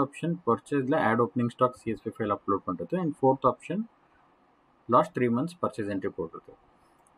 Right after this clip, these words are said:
So, நம்ம இப்போ சி எஸ் வி காப்பியில வந்துட்டு டேட்டாவை entry போட்டுட்டு, so அதை எப்படி upload பண்றோம்ன்றதை check பண்ணலாம். So, அதுக்கான format and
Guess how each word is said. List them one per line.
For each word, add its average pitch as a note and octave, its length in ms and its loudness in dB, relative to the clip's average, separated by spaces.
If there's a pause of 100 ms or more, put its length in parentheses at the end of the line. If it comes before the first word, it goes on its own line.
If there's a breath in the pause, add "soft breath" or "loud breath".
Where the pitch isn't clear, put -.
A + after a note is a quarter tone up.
So, A#2+ 80 4 (800)
நம்ம D3+ 360 4
இப்போ C#3+ 220 -2 (680)
சி B2 140 -2
எஸ் C#3+ 260 0
வி D#3+ 60 2 (100)
காப்பியில B2+ 380 4
வந்துட்டு A#2+ 280 0 (560 soft breath)
டேட்டாவை C3+ 460 4
entry A#2 280 0
போட்டுட்டு, G#2 340 0 (320)
so A2+ 140 -4
அதை G#2 220 2
எப்படி A2+ 200 2 (100)
upload A#2+ 320 -2
பண்றோம்ன்றதை G#2+ 680 0
check G2 160 -8
பண்ணலாம். F#2+ 380 0 (300)
So, - 140 0
அதுக்கான G#2 420 -2
format G#2+ 460 2 (480 soft breath)
and A2+ 200 2